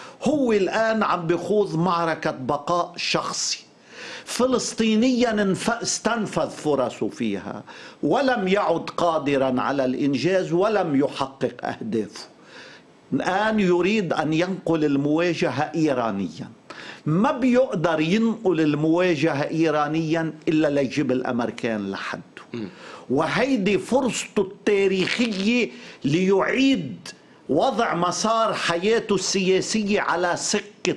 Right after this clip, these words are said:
Speaker 1: بقاء حقيقية.
Speaker 2: طيب، بس هون تسمح لي، يعني
Speaker 1: مم.
Speaker 2: هل هو قادر على القيام بهذا الأمر بلحظة، آه، إقليمية دولية؟ كنا عم نشوف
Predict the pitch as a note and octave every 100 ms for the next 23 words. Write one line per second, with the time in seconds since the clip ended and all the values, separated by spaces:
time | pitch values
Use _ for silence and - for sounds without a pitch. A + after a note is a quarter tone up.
0 | D3+ B2 D#3+ - F3+ F#3+ G3+ - - -
1 | - - F3+ F#3 F#3 - E3+ C3+ A2+ F#2
2 | A#2 B2 C#3 A3+ G#3+ F3 - - F#2 -
3 | B2+ C3+ A#2+ - - A#3+ G#3+ G3 F3+ C3
4 | - F3+ D#3 D3 B2 C3 D3 D3+ C#3 C#3
5 | C3 B2+ D#3 D#3 C3+ D3+ E3 G#3 F3+ D3+
6 | D#3 E3+ E3+ - - _ C3+ C#3+ D3 -
7 | F#3 F#3 F3 D3+ D#3 D3+ E3 D#3 D#3 D#3
8 | D3+ D#3+ D#3+ G3+